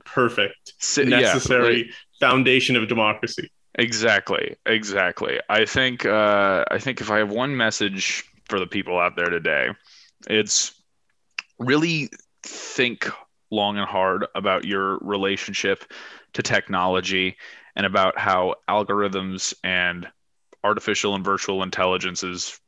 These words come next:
Speaker 2: in-, influence your life in both, uh, o-,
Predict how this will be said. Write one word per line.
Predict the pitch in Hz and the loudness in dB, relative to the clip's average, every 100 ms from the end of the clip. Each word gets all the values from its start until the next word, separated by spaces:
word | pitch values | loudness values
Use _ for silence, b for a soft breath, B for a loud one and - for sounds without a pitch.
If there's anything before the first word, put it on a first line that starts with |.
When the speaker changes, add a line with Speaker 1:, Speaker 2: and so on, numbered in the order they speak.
| - | -8
Speaker 2:
in-, | - 107 - | -2 0 0
influence | 107 117 117 113 104 | -2 -2 -2 -2 0
your | 104 | 2
life | 98 95 90 - | 4 2 0 -4
in | 98 95 | -4 -2
both, | 98 95 92 - B B B B - | 0 0 0 -8 B B B B -4
uh, | 90 87 82 80 - _ _ | 0 2 2 0 -6 _ _
o-, | _ | _